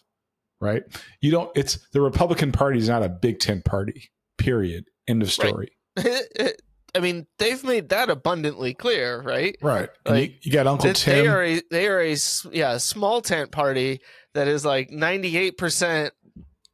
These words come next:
Speaker 2: one flavor, and then, you know, you got a little, little mix in the other two percent here
Speaker 1: Let's,
Speaker 2: and there.
Speaker 1: let's re-, let's remove the ethnicity from it, right? The stuff they want to, the stuff that they bring up as issues is not important to people.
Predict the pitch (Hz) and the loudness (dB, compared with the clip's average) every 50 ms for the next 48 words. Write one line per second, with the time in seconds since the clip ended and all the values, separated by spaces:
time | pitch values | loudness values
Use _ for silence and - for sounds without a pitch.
0 | _ _ _ _ _ _ - 151 165 180 180 175 175 165 - 156 151 143 139 127 | _ _ _ _ _ _ -8 -4 0 0 0 0 -2 -4 -4 -2 0 0 0 0
1 | 139 139 147 135 160 - _ _ _ _ _ _ _ _ _ - 151 151 151 151 | -2 -2 -2 -4 -6 -8 _ _ _ _ _ _ _ _ _ -4 -4 -2 0 0
2 | 156 147 147 147 160 - - - 254 254 277 277 277 302 294 285 277 262 254 247 | 0 0 0 -2 -4 -4 -4 -2 0 2 2 0 2 2 2 2 2 4 2 2
3 | 240 240 226 - - 196 269 262 262 254 202 190 208 226 - - 214 196 190 185 | 2 2 0 0 0 2 2 2 0 0 0 0 -2 -2 -2 -4 -4 -2 0 0
4 | 180 175 165 147 - 175 151 - 160 139 - 156 147 131 139 151 208 - - - | 2 0 0 -2 -2 -4 -4 -2 -4 -4 -2 -2 -4 0 2 2 2 2 2 0
5 | - 190 214 254 - - - 233 220 - 180 175 196 185 - 208 190 165 170 170 | 2 2 2 2 2 2 2 2 2 2 2 0 0 2 2 0 2 2 2 2
6 | 160 147 160 - - - - 135 - - - 139 135 - - 98 90 - 107 104 | 2 2 0 -2 -2 -2 -2 -2 0 0 0 0 0 0 0 -2 -2 -4 -6 -6
7 | 104 104 - - 110 110 113 143 196 226 _ _ _ _ _ - _ _ _ - | -6 -8 -6 -2 0 0 0 0 -4 -8 _ _ _ _ _ -20 _ _ _ -2
8 | 147 131 - - - - 196 220 214 - - - 190 165 127 117 123 135 139 151 | 0 0 0 0 0 2 0 0 0 -2 0 2 2 2 2 2 2 2 2 0
9 | - - - - - 139 127 120 127 - - - 127 131 127 - - - 165 175 | -2 -4 -8 -2 0 0 2 0 0 -2 -2 0 0 2 2 0 0 0 0 0
10 | 208 202 - 202 175 165 147 127 113 127 127 135 131 135 131 131 127 110 92 107 | 0 0 0 0 2 2 2 2 2 0 0 2 2 2 2 2 0 0 2 2
11 | 110 104 - - 139 147 160 156 151 - - _ _ _ _ - 156 143 135 123 | 2 2 0 0 0 0 0 -2 -2 -6 -8 _ _ _ _ -2 -2 0 0 0
12 | 120 120 123 135 151 156 156 151 139 113 - - 147 - - - - 104 101 95 | 0 0 2 2 2 2 2 0 0 0 0 0 0 0 0 -2 -2 -2 -4 -4
13 | - - 92 - - - - - | -4 -6 -8 -8 -10 -14 -16 -16